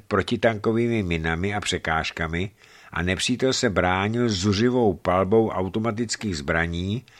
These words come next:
a dělostřelectva a početnými protiútoky. Ale navzdory urputné obraně Cukadových jednotek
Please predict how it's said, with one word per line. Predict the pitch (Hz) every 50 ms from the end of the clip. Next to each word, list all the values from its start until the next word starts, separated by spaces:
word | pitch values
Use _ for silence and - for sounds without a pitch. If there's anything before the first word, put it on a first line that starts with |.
| - - - -
a | - 95
dělostřelectva | 95 76 92 87 87 87 85 - - - 101 98 98 101 92 - - - 101 107 110 120 135 - _ _ - - -
a | - 78
početnými | - - 104 104 - 120 117 - - 107 110 104 107 107
protiútoky. | 87 98 90 85 - 98 98 92 85 80 67 80 71 - - 69 64 69 - _ _ _ _ _ - - _ - - - - - - - -
Ale | 87 95 95 95
navzdory | 92 95 98 101 92 98 113 139 139 139
urputné | - - 120 117 110 104 - 135 127 127 127 135 131 127
obraně | - 127 123 110 123 123 120 113 104 92
Cukadových | - - - 104 - 117 113 113 120 117 120 113 95 -
jednotek | 95 90 82 82 87 85 - - 85 87 107 - -